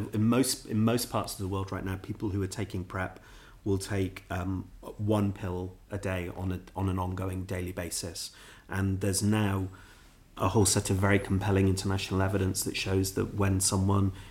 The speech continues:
who doesn't have H I V takes prep on an ongoing basis, it's incredibly,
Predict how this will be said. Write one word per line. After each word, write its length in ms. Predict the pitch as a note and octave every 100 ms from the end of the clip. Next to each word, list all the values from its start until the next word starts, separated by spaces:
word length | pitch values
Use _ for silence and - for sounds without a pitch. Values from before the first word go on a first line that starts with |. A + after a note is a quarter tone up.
| -
who 80 | G2
doesn't 320 | G#2 F2+ G2
have 180 | F#2 F#2+
H 240 | F#2+ -
I 100 | G2
V 180 | F#2 F#2+
takes 560 | - G2+ F#2+ - - - - -
prep 300 | - G2+ -
on 80 | F#2
an 80 | F#2
ongoing 400 | F#2+ F#2 F#2+ F#2+
basis, 460 | F#2+ F#2 F#2+ -
it's 160 | - -
incredibly, 760 | G2 - A2 F#2+ G2 G2 F#2+